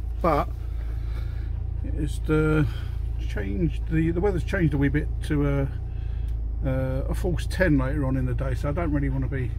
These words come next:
throwing the back of the van open to the elements like that.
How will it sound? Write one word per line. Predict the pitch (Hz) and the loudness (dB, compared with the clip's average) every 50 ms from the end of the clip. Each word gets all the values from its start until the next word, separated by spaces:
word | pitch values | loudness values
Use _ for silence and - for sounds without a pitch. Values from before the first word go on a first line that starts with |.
| - - - - - - - - - - - | -2 -2 -2 -2 -4 -4 -4 -4 -2 -2 -2
throwing | - 160 151 139 | 0 2 2 2
the | 139 | 2
back | 127 156 143 123 - | 2 0 0 0 0
of | 139 131 | 0 0
the | 127 | 2
van | 117 143 139 135 139 139 | 2 2 2 2 4 4
open | 143 147 139 - 147 147 143 | 2 2 2 2 4 4 4
to | - - 147 143 135 135 - - - - - - - - - - - - - | 4 2 0 2 2 2 0 -2 -2 -4 -4 -4 -4 -4 -4 -4 -4 -2 2
the | 143 139 143 151 | 4 4 6 6
elements | 156 165 175 185 175 - - 165 | 6 4 4 2 0 -2 -2 -2
like | 147 147 - | -2 0 0
that. | 180 185 160 | -2 -2 -2